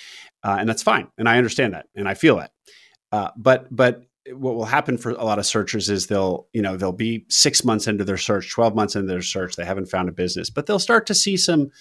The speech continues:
resale, franchise resales. So established, so this is mixing E T A and franchises, established businesses, but that are part of franchise systems. And they'll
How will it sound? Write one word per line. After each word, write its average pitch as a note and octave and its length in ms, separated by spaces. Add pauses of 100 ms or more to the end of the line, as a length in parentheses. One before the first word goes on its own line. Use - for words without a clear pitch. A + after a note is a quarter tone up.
(600)
resale, C3 500
franchise C3+ 540
resales. - 560
So G#2 160
established, A2+ 480
so A2+ 100
this G#2 160
is G2 100
mixing A#2 440
E A2 180
T G#2 180
A F#2+ 120
and F2+ 120
franchises, F2+ 640
established A#2 640
businesses, G#2 640 (400)
but G#2 120
that G#2 100
are G2 60
part G2+ 240
of G2 80
franchise F2+ 460
systems. - 460 (560)
And B2+ 160
they'll B2+ 400